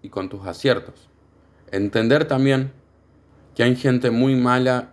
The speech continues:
y envidiosa, que envidia al resto que le va bien, que tiene valores diferentes al mío o al nuestro, y esa gente es lo que hay que tener lo más lejos posible,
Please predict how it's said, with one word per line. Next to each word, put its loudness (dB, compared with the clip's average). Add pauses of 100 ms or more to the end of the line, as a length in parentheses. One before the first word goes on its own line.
y -8
envidiosa, -4 (640)
que 2
envidia 4
al 0
resto -2
que -6
le -2
va 2
bien, -2 (760)
que 0
tiene 4
valores 2
diferentes -6
al -6
mío -2
o 0
al 0
nuestro, -2 (1000)
y -2
esa 2
gente -2 (680)
es 0
lo 2
que 0
hay 0
que -2
tener -4
lo -4
más 0
lejos -2
posible, -8